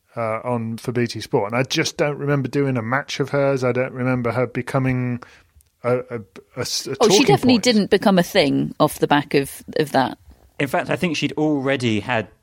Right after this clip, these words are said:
Speaker 3: the best part of her career. I think she got up into around the top thirty a few years before that.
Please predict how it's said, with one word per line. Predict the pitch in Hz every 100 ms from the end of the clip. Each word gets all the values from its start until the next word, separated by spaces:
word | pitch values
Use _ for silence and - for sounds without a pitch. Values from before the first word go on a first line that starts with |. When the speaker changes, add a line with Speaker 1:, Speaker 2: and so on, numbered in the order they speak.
| _
Speaker 3:
the | 117
best | 117 - -
part | 104 101
of |
her | 107 104
career. | 113 113 101
I | 95
think | 170 170
she | - 147
got | 135 127
up | 127 123
into | 120 117
around | 113 113 110
the |
top | 107 120 -
thirty | - 123 123 120 - 139 139 123
a |
few | - 123
years | 117 113
before | - 104 117 117 113
that. | 120 139